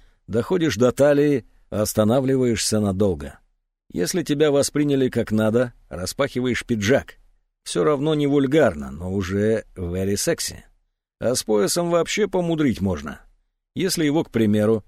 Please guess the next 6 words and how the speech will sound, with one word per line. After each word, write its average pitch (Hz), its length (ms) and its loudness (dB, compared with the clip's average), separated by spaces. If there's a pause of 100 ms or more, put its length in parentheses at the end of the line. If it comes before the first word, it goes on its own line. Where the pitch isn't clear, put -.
(140)
стянуть 127 420 -2
сзади, 110 500 2 (400)
получится 117 560 -4
совсем 220 600 -4
другой 170 320 0
силуэт. - 580 -8